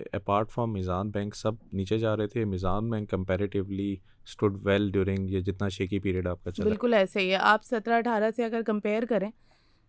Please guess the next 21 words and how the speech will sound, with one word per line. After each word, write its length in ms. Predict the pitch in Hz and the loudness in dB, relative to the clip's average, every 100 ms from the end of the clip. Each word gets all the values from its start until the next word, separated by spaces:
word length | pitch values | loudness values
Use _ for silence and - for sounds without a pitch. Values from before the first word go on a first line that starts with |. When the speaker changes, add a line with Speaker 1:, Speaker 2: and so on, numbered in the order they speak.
| - | -2
Speaker 2:
اور، 260 | - 196 | 4 4
آ، 500 | 202 - - 196 196 | 4 -4 -2 2 2
ابھی 160 | 196 214 | 2 2
تک 200 | 226 202 | 0 2
دیکھیں 200 | 202 240 | 2 4
تو 60 | 247 | 4
میزان 460 | 202 196 190 220 | 2 4 6 4
کی، 140 | 233 226 | 0 -2
میزان 540 | 208 208 202 196 233 | -2 0 2 2 2
had 500 | 233 208 202 - 190 | 0 -2 -4 -2 0
outperformed 680 | 214 - 202 - 170 170 175 | 0 0 -4 -2 0 0 0
کیونکہ 320 | 202 180 226 | -2 2 6
میزان 600 | 220 190 190 190 226 247 - - - - | 12 12 12 12 10 8 6 2 0 0
کی 120 | 277 285 | 2 2
growth 440 | 196 196 254 254 | 6 8 8 6
was 240 | 254 233 | 2 2
unprecedented، 1000 | 196 185 185 175 170 165 98 95 - - - | 0 0 -2 -2 -6 -8 -8 -10 -12 -16 -2
کیونکہ 220 | 104 151 | 2 4
Speaker 1:
ہوں۔ 80 | 220 | 4
Speaker 2:
میزان 560 | 208 196 185 220 262 254 - - - - - - - - 262 | 4 4 6 6 4 4 -4 -20 -20 -20 -20 -20 -20 -16 -4
was 320 | 202 208 | 4 6